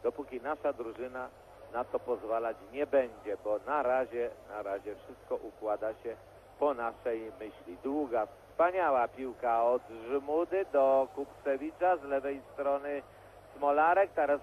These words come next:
Kupcewicz, wejście w pole karne, zagranie na prawą stronę do Laty. Kupcewicz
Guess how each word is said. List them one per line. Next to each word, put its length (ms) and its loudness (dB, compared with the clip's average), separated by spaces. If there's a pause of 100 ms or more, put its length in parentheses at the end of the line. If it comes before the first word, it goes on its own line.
Kupcewicz, 520 2
wejście 420 -2
w 40 -6
pole 280 4
karne, 400 2
zagranie 720 2
na 220 -2
prawą 440 0
stronę 420 -2
do 160 2
Laty. 420 2
Kupcewicz 680 -4